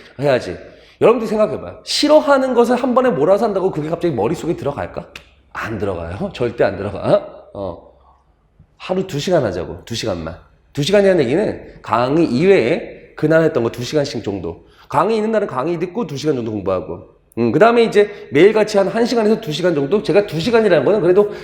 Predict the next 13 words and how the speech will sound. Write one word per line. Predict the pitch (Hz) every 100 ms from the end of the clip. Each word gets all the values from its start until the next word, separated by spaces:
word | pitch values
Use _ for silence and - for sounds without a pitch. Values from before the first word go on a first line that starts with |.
| -
나름대로 | 113 135 180 180
맥스를 | 123 - - 233
얘기하는 | 185 110 101 90
거야, |
맥스. | 90 98 - 87 85 _ _ _
어. | 107 117 98 - - - _ _ -
최소한 | 220 226 214
그래도 | 190 196
한 | 247
시간 | 240 240
이 | 175
정도씩 | 139 127 - 190 101
그래도 | 165 165